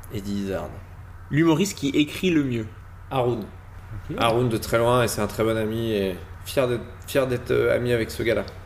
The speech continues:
Speaker 1: J'adore Haroun. C'est vraiment un, un auteur incroyable. Mais vraiment, euh, dans les trucs d'actualité qu'il écrivait et tout, comment il réagit, il est, il est super fort. Et j'ai vu sa progression, Haroun. Haroun, il a fait une de mes premières parties en deux mille huit.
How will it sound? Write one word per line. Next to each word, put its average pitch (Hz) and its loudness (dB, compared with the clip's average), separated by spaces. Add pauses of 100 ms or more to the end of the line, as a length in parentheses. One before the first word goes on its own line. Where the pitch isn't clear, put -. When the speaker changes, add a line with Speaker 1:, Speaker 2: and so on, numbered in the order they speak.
Speaker 1:
J'adore 117 4
Haroun. 110 4 (400)
C'est - -2
vraiment 117 4
un, 92 0 (280)
un 113 -4
auteur 110 2
incroyable. 98 0 (360)
Mais 113 2
vraiment, 123 4
euh, 98 4 (260)
dans 104 2
les 107 2
trucs 113 -6
d'actualité 113 2
qu'il 117 -2
écrivait 107 2
et 101 2
tout, 113 0
comment 98 2
il 101 4
réagit, 98 2
il 95 0
est, 87 -2
il 98 -2
est 95 0
super - -4
fort. - -8 (300)
Et 110 2
j'ai 113 4
vu 160 4
sa - 4
progression, 139 2
Haroun. 110 4
Haroun, 151 6
il 143 4
a 120 4
fait 147 -2
une 135 0
de 131 6
mes 127 4
premières 147 2
parties 151 -2
en 139 4
deux 135 4
mille 135 2
huit. - 0